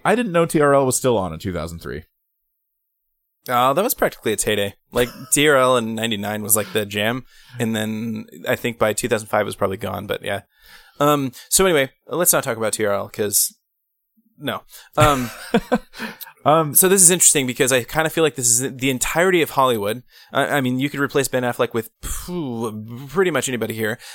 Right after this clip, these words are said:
Speaker 2: Uh, um, th-, I feel like this is the entirety of Hol-, Hollywood with H-, Weinstein. And one of the things that I'm a little concerned about is that, like,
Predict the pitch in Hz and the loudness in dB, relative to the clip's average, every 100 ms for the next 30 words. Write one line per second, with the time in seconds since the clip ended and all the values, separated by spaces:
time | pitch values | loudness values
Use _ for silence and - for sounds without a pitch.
0 | - 127 123 120 120 127 113 110 - - | -4 -2 0 0 0 -2 -2 -4 -10 -20
1 | _ - 143 147 - 143 139 165 160 143 | _ -12 -6 -4 -2 -2 0 2 2 0
2 | 127 135 123 143 135 131 - 117 117 113 | -2 -2 -2 0 2 2 2 2 2 0
3 | 117 110 110 113 - - - 113 110 - | 0 0 -2 -4 -6 -12 -6 -4 -2 -2
4 | 107 - - 131 147 170 170 180 160 135 | -4 -10 -8 -2 -2 -2 -4 -2 -2 0
5 | 123 127 131 - 127 123 131 123 113 120 | 0 -2 -2 -2 0 0 0 2 2 2
6 | 117 120 | 0 -2